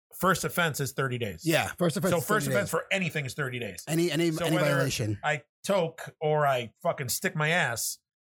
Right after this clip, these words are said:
Speaker 1: it's just thirty days.
Speaker 2: Thirty days.
Speaker 1: Well, then you know what, man? I, I, you know, if I ever become, it's never gonna happen. Um, 'cause I'm forty-five years old, where one of our fans finally figured it out.
Speaker 2: Yeah.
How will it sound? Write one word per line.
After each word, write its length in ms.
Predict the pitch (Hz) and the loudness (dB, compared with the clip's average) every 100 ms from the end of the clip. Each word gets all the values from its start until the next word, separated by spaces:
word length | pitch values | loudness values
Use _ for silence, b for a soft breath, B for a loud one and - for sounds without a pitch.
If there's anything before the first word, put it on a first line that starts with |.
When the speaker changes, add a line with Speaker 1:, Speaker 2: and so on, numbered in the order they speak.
| - | -6
Speaker 1:
it's 60 | |
just 160 | 139 - | -4 -2
thirty 220 | 143 127 | -2 -2
days. 240 | 117 135 - | -4 -4 0
Speaker 2:
Thirty 260 | 139 127 | 2 4
days. 300 | 120 95 - - _ - | 4 2 -4 -10 _ -10
Speaker 1:
Well, 140 | 214 | -4
then 180 | 131 113 | -4 -4
you 60 | 139 | -4
know 100 | 120 | -4
what, 340 | 104 185 - | -2 -2 -2
man? 280 | 113 110 110 | -6 -8 -8
I, 40 | 117 123 135 | -6 -4 -6
I, 60 | - - | -6 -10
you 80 | 135 | -8
know, 140 | 107 | -8
if 100 | 110 | -2
I 80 | 143 | 0
ever 160 | 151 147 | 2 0
become, 260 | 123 160 156 | -2 -4 -4
it's 140 | - | -4
never 140 | 165 120 | -4 -4
gonna 140 | 113 | -4
happen. 360 | - - 107 107 b b b 156 | -4 -4 -6 -16 b b b -2
Um, 380 | 143 123 113 | 0 0 -4
'cause 120 | 110 135 | -6 -6
I'm 80 | 127 | -4
forty-five 380 | 143 123 123 | -4 -2 -2
years 180 | 120 113 | -2 -2
old, 220 | 147 123 | -2 -2
where 240 | 123 117 - _ _ _ _ _ | -2 -4 -6 _ _ _ _ _
one 220 | 107 110 120 | -14 -8 -4
of 80 | 117 | -2
our 240 | 107 95 _ _ _ | -4 -6 _ _ _
fans 320 | 135 127 113 | -2 -2 -4
finally 280 | - 127 117 | -2 -2 -2
figured 260 | 123 113 107 | -6 -6 -2
it 60 | |
out. 220 | 151 139 - | 0 -2 0
Speaker 2:
Yeah. 240 | 220 226 | 2 2